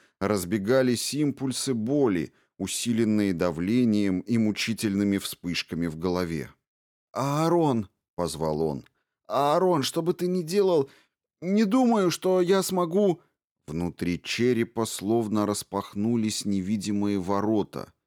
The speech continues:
и его разум затопили образы. Он услышал, как Хэвок издал жуткий звук,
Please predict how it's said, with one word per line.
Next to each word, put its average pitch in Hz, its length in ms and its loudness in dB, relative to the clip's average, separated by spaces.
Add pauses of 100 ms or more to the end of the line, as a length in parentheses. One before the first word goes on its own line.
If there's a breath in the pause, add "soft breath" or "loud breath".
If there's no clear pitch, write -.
(240)
и 82 60 -4
его 82 400 -2
разум 87 760 -2 (240)
затопили 80 1000 -6
образы. 65 540 -6 (960)
Он 127 240 2
услышал, 135 680 0
как 135 240 -2
Хэвок 139 640 0
издал 110 440 0
жуткий 113 520 -6
звук, 107 580 -4